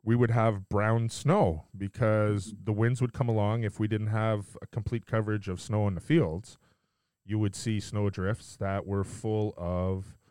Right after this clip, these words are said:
Speaker 1: wind-eroded soil, and that would get carried along and
Speaker 2: Mm-hmm.
Speaker 1: contaminate and could even, uh, strangle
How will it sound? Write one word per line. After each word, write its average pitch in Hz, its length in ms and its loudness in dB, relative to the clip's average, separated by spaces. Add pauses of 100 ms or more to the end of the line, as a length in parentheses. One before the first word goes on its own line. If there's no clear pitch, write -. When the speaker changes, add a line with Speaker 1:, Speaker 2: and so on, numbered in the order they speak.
(400)
Speaker 1:
wind-eroded 101 760 2
soil, 131 400 0 (120)
and 98 360 -2
that 101 160 0
would 98 160 -4 (340)
get 101 220 -6
carried 104 300 -2
along 98 420 -4
and 95 260 -6 (1040)
Speaker 2:
Mm-hmm. - 100 -6
Speaker 1:
contaminate 127 640 2
and 123 140 2
could 135 160 -2
even, 143 400 2 (460)
uh, 98 240 2
strangle 117 840 2